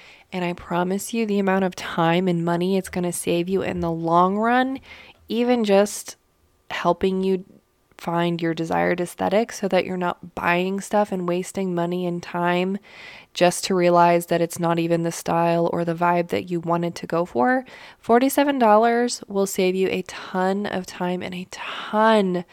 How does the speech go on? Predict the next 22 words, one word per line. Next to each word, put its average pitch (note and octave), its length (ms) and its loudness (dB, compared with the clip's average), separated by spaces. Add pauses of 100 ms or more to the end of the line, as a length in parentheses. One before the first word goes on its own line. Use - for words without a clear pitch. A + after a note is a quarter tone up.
(340)
of F3 220 -2
money, E3+ 480 -4
I F#3+ 80 -8
promise - 500 -6
you. G2 240 -6 (1080)
This G3 340 0
is B3+ 160 -2
the B3+ 100 2
guide G3+ 400 2
that F#3 120 0
I G3 120 0
wish F#3+ 300 -2
I F#3+ 60 -2
had F3+ 480 2 (600)
when F3+ 100 0
I F3+ 120 4
first F3 340 2
started E3+ 380 2
styling F#3 420 2
my F#3 160 -2
first - 360 -4
home. - 340 -4